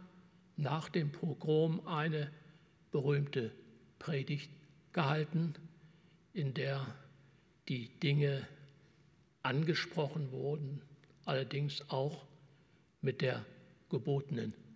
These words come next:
Vorsicht, denn eine offene Anklage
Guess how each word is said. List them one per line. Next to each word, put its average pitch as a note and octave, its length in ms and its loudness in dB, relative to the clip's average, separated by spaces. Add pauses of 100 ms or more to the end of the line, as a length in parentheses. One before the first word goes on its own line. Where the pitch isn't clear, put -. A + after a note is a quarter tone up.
Vorsicht, D#3 680 2 (180)
denn B2+ 240 0 (1500)
eine C3+ 440 0 (340)
offene D#3 380 2
Anklage D3 800 0